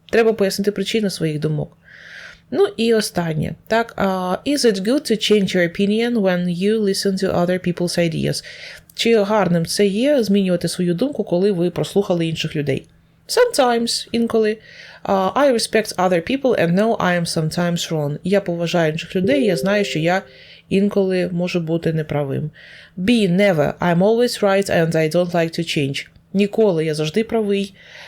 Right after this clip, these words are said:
і я не хочу змінюватися, я не люблю змінювати думку, да? Maybe if I have a good reason. Можливо, якщо в мене є гарна, е, ну, причина з цього приводу. Ну, можливо, так, maybe. Or sometimes. Sometimes I respect other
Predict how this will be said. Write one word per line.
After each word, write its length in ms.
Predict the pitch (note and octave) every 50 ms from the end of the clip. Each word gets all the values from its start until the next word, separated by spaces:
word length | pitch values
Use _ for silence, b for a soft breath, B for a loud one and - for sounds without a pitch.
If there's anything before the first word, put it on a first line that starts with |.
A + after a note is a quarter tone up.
| B B -
і 160 | F#3+ F#3+ F3+
я 340 | F#3+ F#3+ G3 G3 G3 F#3+ -
не 120 | - F3 F3
хочу 340 | - - F#3+ F#3+ - - F3
змінюватися, 680 | D#3+ E3+ E3+ D#3+ D#3 D#3 D#3 - - - - - E3+
я 80 | E3 E3+
не 100 | F3 F3+
люблю 240 | F#3+ F3 F3 F#3 E3+
змінювати 640 | D#3+ E3 - D3+ E3 E3 D#3+ D#3+ D3+ D3+ D3+ D#3+
думку, 320 | D3+ D3+ C3+ C#3 C#3 C#3+ D#3
да? 140 | F3+ G3 G#3 B B B B B B B B -
Maybe 260 | B3 C#4 D4+ D4 A#3+
if 220 | A#3 A3 G#3+ G#3+ -
I 200 | G3 F#3+ - -
have 120 | G#3 G#3
a 140 | F#3+ F#3 F3
good 320 | E3+ F#3 F3+ F3 - -
reason. 380 | E3+ E3 D#3 D3+ D3 C#3+ C#3+ - B B B B B B B -
Можливо, 420 | G#3+ A3+ A3 B3 C#4+ E4 D4 A#3+
якщо 300 | G#3 F#3 - - - A3
в 20 | G#3
мене 300 | G3 F3+ E3+ E3 D#3+ D#3+
є 180 | D#3+ F3 F#3
гарна, 580 | F3+ D#3 D3+ D#3 E3 D#3+ D#3+ D#3 D3+ D3+ - -
е, 560 | - D#3 D#3 D#3 D#3 D#3 - - - - - -
ну, 180 | A3 G#3+ C#3+ B2+
причина 480 | - D#3+ D#3 - - D3 C#3 C3 C#3
з 60 | -
цього 240 | - - D#3 D3+ D3+
приводу. 440 | D3+ - - - - - - - - -
Ну, 220 | C#5 B4 C#4 G#3
можливо, 540 | F#3+ F3+ E3+ E3+ - F3 E3+ E3 D#3 C#3+ C#3+
так, 340 | - D3+ - - - D#3 D#3+
maybe. 440 | D#3+ D3 C#3 C#3+ D3 D3 C#3+ D3+ B B B B B B B
Or 160 | - - G#3 G#3
sometimes. 580 | G3+ - - D3 C#3+ C#3+ - B2+ - - -
Sometimes 640 | F3 - - F4+ F4+ D4+ B3+ - B3+ A#3+ G#3 G3+ -
I 80 | F3 E3
respect 380 | E3 - - F#3 F#3 F3 - -
other 240 | E3+ E3+ E3 D#3+